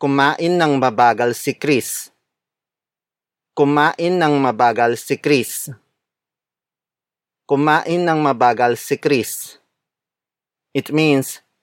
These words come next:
"Chris ate slowly." Word for word, it's kumain ng mabagal. Si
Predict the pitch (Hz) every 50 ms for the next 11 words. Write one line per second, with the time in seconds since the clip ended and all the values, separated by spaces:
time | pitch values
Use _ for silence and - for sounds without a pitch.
0 | _ _ _ - 156 147 147 - - - - _ _ _ 123 120 123 120 120 -
1 | - _ _ - - - - 143 139 135 123 107 98 92 85 - _ _ _ _
2 | _ _ _ _ _ _ _ _ _ _ _ _ - 143 151 151 151 - 160 127
3 | 120 127 143 151 151 139 123 113 - - - - - - _ _ _ _ _ _
4 | _ _ - 143 127 131 139 143 151 - 127 110 101 95 90 90 _ _ _ _
5 | _ _ _ _ _ _ _ _ _ _ _ _ _ _ - 113 131 135 139 135
6 | 123 104 90 85 78 _ _ _ _ _ _ _ _ _ _ _ _ _ _ _
7 | _ _ - 113 113 110 104 127 135 143 127 117 110 95 92 90 85 _ _ _
8 | _ _ _ _ _ _ _ _ _ _ _ _ - - - 160 143 120 95 -